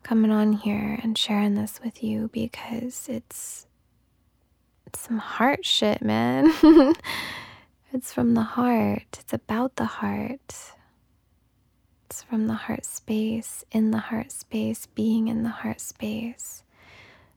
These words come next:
and how to exist there. I know how easy it is to get attached. This person that I recently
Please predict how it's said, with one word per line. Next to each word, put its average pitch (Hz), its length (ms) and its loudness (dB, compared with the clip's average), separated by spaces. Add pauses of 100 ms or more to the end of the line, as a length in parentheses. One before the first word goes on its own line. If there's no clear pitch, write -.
and 226 100 -10
how 214 140 0
to 214 120 -2
exist - 600 -8
there. 226 560 -4 (4000)
I 233 80 2
know 240 160 4
how 240 240 0
easy 220 380 0
it 214 80 -2
is 220 300 -4
to 247 100 -14
get 233 140 -6
attached. - 840 -6 (2500)
This - 260 -6
person 214 600 2
that 202 160 0
I 196 580 -2 (360)
recently 214 840 -2